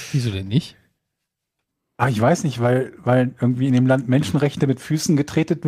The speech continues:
Speaker 2: getreten werden und die Leute hier schon einen halben Kollaps bekommen, wenn das Stadion nicht komplett in Regenbogenfarben erleuchtet ist. Das wird mich, wird mir zu denken geben, ob man's insgesamt unterstützt, eine W M in Katar, äh,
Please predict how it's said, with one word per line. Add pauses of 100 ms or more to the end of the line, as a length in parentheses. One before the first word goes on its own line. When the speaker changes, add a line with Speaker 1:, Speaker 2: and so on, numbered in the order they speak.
(120)
Speaker 2:
getreten
werden
und
die
Leute
hier
schon
einen
halben
Kollaps
bekommen, (380)
wenn
das
Stadion
nicht
komplett
in
Regenbogenfarben
erleuchtet
ist.
Das
wird
mich,
wird
mir
zu
denken
geben, (420)
ob
man's
insgesamt
unterstützt,
eine
W
M
in
Katar, (720)
äh,